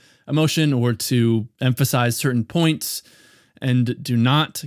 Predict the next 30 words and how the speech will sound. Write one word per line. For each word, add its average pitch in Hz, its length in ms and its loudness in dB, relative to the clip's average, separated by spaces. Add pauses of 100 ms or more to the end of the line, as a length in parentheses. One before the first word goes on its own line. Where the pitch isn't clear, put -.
get - 400 -2
too, 165 240 0
too 151 180 0
quiet 120 600 -2
that 123 180 -2
it 113 140 -4
sounds 127 300 2
bad 120 240 2
in 110 100 2
post. 113 480 -2 (800)
We've 151 80 -16
talked 127 220 -2
about 113 240 -4
gain, 185 500 2
just - 180 -6
making 131 280 0
sure 127 200 0
that 120 200 0
your 110 120 -2
volume 151 520 2
is 131 120 -2
at 120 60 0
a 120 40 -2
really 117 260 0
healthy 117 400 -2
level 147 400 2
as 113 180 -2
you 113 100 -2
record 139 380 -2
it. 127 260 -2